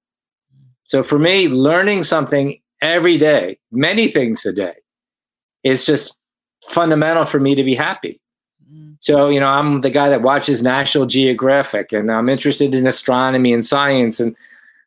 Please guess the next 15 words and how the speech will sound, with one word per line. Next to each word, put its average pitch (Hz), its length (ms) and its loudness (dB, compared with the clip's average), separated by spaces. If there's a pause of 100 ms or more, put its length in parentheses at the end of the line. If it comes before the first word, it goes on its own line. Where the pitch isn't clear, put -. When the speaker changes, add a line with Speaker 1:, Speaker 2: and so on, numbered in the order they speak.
(100)
Speaker 1:
I 127 100 0
read 143 280 2
a 143 60 2
lot. 110 380 0
So 147 120 0
it's 135 140 -2
like, 151 180 -2 (100)
well, 143 360 -4
I 135 100 -2
love 247 300 0
that. - 260 -6 (200)
So 143 320 0
Speaker 2:
Yeah. 123 160 -4
Speaker 1:
I'm 143 180 0
boring, 139 560 0